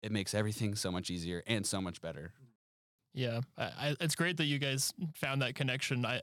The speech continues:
Speaker 2: I totally hear what you're saying about the golden nugget.
Speaker 1: <laughs>
Speaker 2: All the
Speaker 1: Yeah.
Speaker 2: horror stories I've heard from films I've worked on in the past or my friends have acted in, it's, y-, no shade to editors, of course, but I've heard more than once,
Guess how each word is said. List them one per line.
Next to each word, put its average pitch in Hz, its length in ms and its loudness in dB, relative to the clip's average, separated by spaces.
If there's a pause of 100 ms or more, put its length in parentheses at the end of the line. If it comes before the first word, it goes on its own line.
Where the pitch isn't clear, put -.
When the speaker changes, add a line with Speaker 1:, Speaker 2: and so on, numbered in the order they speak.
Speaker 2:
I 135 140 0
totally 156 260 6
hear 143 120 6
what 135 80 4
you're 131 100 2
saying 127 400 2
about 120 340 2 (300)
the 131 100 4
golden 123 400 2
nugget. 127 400 2 (200)
Speaker 1:
<laughs> 143 200 6
Speaker 2:
All 156 160 6
the - 80 8
Speaker 1:
Yeah. - 80 4
Speaker 2:
horror 156 240 6
stories 151 380 2
I've 127 200 0
heard 143 280 2
from 127 580 0
films 135 400 2
I've 151 380 0
worked 156 260 2
on 147 140 4
in 143 100 6
the 139 80 4
past 139 640 0
or 123 420 4
my 120 140 0
friends 127 280 0
have 131 100 2
acted 135 340 2
in, 147 320 6 (320)
it's, - 260 0 (240)
y-, - 240 -4
no 175 200 8
shade 147 360 4
to 131 120 -2
editors, 123 420 -2
of 123 220 -6
course, 131 520 2
but 127 280 2
I've 147 260 -2
heard 147 300 2 (360)
more 170 240 6
than 160 220 4
once, 147 420 6